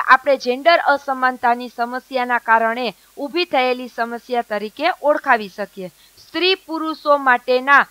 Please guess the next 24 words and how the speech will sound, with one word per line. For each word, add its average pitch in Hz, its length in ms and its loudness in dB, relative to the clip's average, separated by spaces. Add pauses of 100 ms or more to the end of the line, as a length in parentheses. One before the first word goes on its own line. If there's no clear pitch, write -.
(280)
જાતીયતાને 294 840 4
લગતા 254 400 0
બેવડા 247 420 2
ધોરણો, 269 640 0 (320)
પુરુષો 311 420 -2
મુક્ત 277 340 -8
રીતે 359 300 0
હરીફરી 330 520 2
શકે, 269 340 -4
જ્યારે 208 300 -4
સ્ત્રીઓ 254 360 -8
પર 240 240 -4
નિયંત્રણ 269 540 -2
મૂકવામાં 285 520 2
આવે 262 200 2
છે. - 80 -20 (280)
લગ્ન 262 340 2
અંગેના 269 440 2
અધિકારની 277 840 2 (240)
બાબતમાં 285 580 4
સ્ત્રી 277 280 -12
પુરુષ 269 420 -12
વચ્ચે 247 300 -4
ભેદભાવો 269 760 4